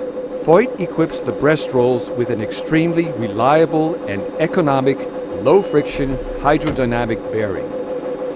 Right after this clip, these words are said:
The DuoShake permits frequencies that cannot be reached with a conventional shake and is fully compensated so it doesn't transmit any reaction forces into the foundation. The DuoShake needs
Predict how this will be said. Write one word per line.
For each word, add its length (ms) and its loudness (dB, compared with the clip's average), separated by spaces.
The 100 2
DuoShake 560 4
permits 260 0
frequencies 640 0
that 320 -2
cannot 380 0
be 120 0
reached 420 0
with 200 -2
a 60 0
conventional 680 -2
shake 520 -2
and 140 0
is 180 0
fully 380 2
compensated 920 -2
so 220 0
it 160 -2
doesn't 340 2
transmit 560 0
any 260 0
reaction 580 0
forces 580 -2
into 240 0
the 120 0
foundation. 680 0
The 180 4
DuoShake 600 4
needs 260 0